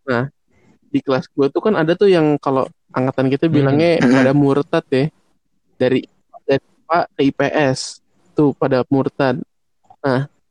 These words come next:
Speaker 1: temen gue nih ada nih yang murtad. Dari ipa dia mau ke I P S. Akhirnya satu kelas, eh, nyonteknya ke dia.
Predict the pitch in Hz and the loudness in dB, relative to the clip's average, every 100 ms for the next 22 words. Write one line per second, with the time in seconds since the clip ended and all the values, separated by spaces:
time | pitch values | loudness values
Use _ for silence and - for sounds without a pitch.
0 | _ _ _ - 143 135 147 170 208 214 | _ _ _ -4 0 2 2 2 2 2
1 | 214 208 196 185 190 - 190 175 _ _ | 2 2 2 2 0 -2 -2 -2 _ _
2 | - 143 135 139 - 175 - - 147 160 | -6 -4 -4 -8 -6 -6 -6 -8 -2 0
3 | 180 156 - 131 151 - 151 139 143 - | 2 0 0 -2 -2 -2 0 0 -2 -10
4 | _ _ - 151 135 127 156 190 - 175 | _ _ -4 0 0 2 0 0 -2 -4
5 | 135 131 123 147 - - - _ _ _ | -2 0 0 0 -4 -10 -12 _ _ _
6 | - _ - 135 131 127 135 - - - | -20 _ -4 -2 0 0 -2 -4 -12 -20
7 | _ _ - 151 127 131 185 190 160 185 | _ _ -4 -2 0 -2 -4 -2 0 2
8 | 202 175 156 | 4 2 2